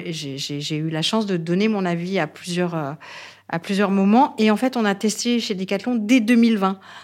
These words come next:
à, en utilisant, euh, leur format, euh, prototype. Et en fait, ça a généré une très, très forte dynamique chez Decathlon.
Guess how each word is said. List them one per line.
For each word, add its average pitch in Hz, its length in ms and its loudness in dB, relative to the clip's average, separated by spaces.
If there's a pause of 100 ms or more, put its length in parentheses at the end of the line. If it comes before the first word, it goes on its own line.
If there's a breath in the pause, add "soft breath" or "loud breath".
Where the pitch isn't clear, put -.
(120)
à, 170 260 -2
en 190 120 2
utilisant, 214 800 -2
euh, 175 40 -4
leur 180 240 -2
format, 185 540 -2
euh, - 20 -4
prototype. 190 540 -8 (580 loud breath)
Et 175 100 0
en - 20 0
fait, 220 180 -2
ça 185 140 -2
a 165 80 2
généré 175 380 0
une 180 160 -4
très, 240 300 0
très 214 180 -4
forte 180 320 -8
dynamique 165 420 -2
chez - 160 -10
Decathlon. 160 400 -10